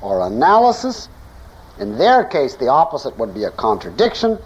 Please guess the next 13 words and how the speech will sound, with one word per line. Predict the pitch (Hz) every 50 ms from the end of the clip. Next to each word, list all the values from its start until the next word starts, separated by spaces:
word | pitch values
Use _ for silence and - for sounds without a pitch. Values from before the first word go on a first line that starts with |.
| - - - - - - - - - - - - -
They | 101 131 202 240 254
are | 214 170 151 139 135 139 147
learned | 156 180 196 196 196 202 196 190
by | 196 202 202
definition, | 185 214 208 196 - 208 208 247 269 254 - - - - - - - - - - - 110
not | 117 151 170 170 - - -
by | 113 101 95
experience. | 78 - - - - - - 170 175 175 165 165 165 160 151 - - - - - -
They | - 127 135
are | 135 135 131 131
so-called | 131 - 143 135 131 131 - 123 123 123 123 110 - - - - - - -
a | - 175 180 180 180 180 180 175 175 175 - - - - - - - -
priori. | - - 190 208 214 202 175 139 120 101 85